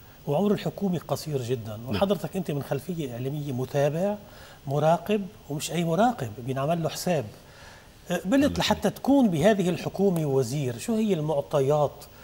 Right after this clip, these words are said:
Speaker 1: والسلاح اللي هو عندك لحتى نقدر نصحح أوضاع كثيرة بهذه المرحلة القصيرة؟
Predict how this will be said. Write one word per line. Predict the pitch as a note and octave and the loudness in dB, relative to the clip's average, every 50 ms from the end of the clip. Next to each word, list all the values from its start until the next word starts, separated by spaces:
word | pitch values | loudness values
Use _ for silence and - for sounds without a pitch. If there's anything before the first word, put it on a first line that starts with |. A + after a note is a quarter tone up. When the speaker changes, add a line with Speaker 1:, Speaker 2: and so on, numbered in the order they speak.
| - - - - - - - | -20 -20 -18 -18 -14 -4 -2
Speaker 1:
والسلاح | D3+ D#3+ C#3+ - - - F3 G#3 A#3+ G#3 - - | 0 0 0 0 -2 0 4 4 4 4 4 2
اللي | D3+ C#3 C3 C3+ C3 | 0 0 0 0 0
هو | D#3 F3+ D#3+ D3+ | 0 0 0 0
عندك | C#3 B2 D3+ E3 C3+ C#3+ C#3+ - - | -2 -2 -2 -2 0 0 -2 -2 -4
لحتى | C3+ - - F3+ - - D#3+ | -6 -8 -8 -8 -6 -4 -4
نقدر | E3 F3+ - D#3 D#3 C#3+ D3+ | -4 -4 -2 -2 -2 0 0
نصحح | D3 C#3+ - - D#3+ - - - - - - D3 | -2 -2 0 -2 -2 0 -2 -4 -6 -4 -4 -4
أوضاع | D3 C3+ E3 E3 C#3+ | -2 2 2 2 2
كثيرة | - - C#3 - - D3 C#3+ C#3 C#3+ C#3+ C3+ - - - - - - - - | 0 -2 -4 -4 -2 0 2 4 4 4 2 0 -8 -18 -18 -20 -16 -10 -6
بهذه | C3 C#3+ - C#3+ E3+ D#3 C#3+ C#3 C3 | -4 -2 0 0 0 0 2 0 0
المرحلة | B2+ B2 C#3+ C3 - - B2 A#2 | 0 0 -2 -2 -2 -4 -6 -8
القصيرة؟ | A2+ - - A2 - - B2 A#2 - - | -8 -8 -10 -10 -10 -10 -10 -10 -10 -12